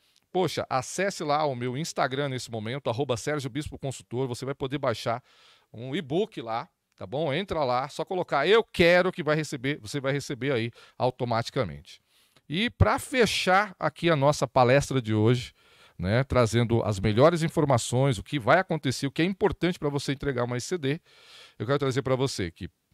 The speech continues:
para o novo conhecimento entrar na sua vida, é preciso que aquilo que não serva, aquilo que não sirva, aquela experiência ruim, aquele hábito que não presta pra nada, saia.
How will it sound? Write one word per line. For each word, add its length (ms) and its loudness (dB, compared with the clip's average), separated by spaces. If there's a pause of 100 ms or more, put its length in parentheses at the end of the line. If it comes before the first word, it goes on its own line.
(120)
para 160 2
o 60 -2
novo 260 6
conhecimento 580 -2
entrar 460 -2 (380)
na 120 -4
sua 220 0
vida, 360 -2
é 100 -2
preciso 460 -4
que 300 -8
aquilo 360 -4
que 120 -2
não 200 2
serva, 520 0 (180)
aquilo 240 -4
que 100 -8
não 140 0
sirva, 460 -4 (240)
aquela 200 -2
experiência 560 -2
ruim, 380 0 (260)
aquele 320 0
hábito 360 4
que 100 -2
não 100 -2 (140)
presta 380 4
pra 160 4
nada, 440 2 (160)
saia. 600 -6